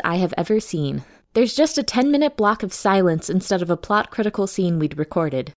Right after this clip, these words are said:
I've searched all over for possible solutions to the problem and have come to the unfortunate realization that the guys and I just need to re-record the scene. The rest of the episode is ready to go, but the evil kids aren't the easiest to get together, so I'm not quite sure when episode two will drop.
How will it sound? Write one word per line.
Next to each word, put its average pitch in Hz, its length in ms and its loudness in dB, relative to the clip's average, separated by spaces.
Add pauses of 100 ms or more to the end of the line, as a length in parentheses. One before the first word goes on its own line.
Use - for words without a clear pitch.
(100)
I've - 120 -2
searched 294 420 0
all 254 200 4
over 220 240 4
for 202 140 -4
possible 185 420 0
solutions 180 520 0
to 170 100 -2
the 151 80 -4
problem 160 460 -2
and - 180 -6
have 180 180 -4
come 220 220 0
to 220 80 -4
the 185 160 0
unfortunate 226 680 -2
realization 160 760 0
that 151 160 -4
the 170 40 -4
guys 170 300 -2
and 185 100 -2
I 175 120 0
just 185 260 -4
need 202 160 2
to - 160 -8
re-record 151 480 -2
the 143 80 -10
scene. 139 380 -6 (200)
The 269 80 -2
rest 311 240 4
of 320 80 2
the 285 100 4
episode 262 440 4
is 190 180 0
ready 226 180 4
to 196 120 2
go, 170 480 2
but 196 120 -2
the 226 100 -2
evil 247 200 4
kids 247 280 2
aren't 208 200 2
the - 120 -4
easiest 202 400 2
to 190 60 0
get 170 160 -2
together, 147 440 -2
so 180 280 2
I'm 190 180 2
not 208 280 0
quite 247 320 0
sure 220 280 2
when 196 160 2
episode 180 440 0
two 170 180 0
will 147 120 -4
drop. 143 340 -2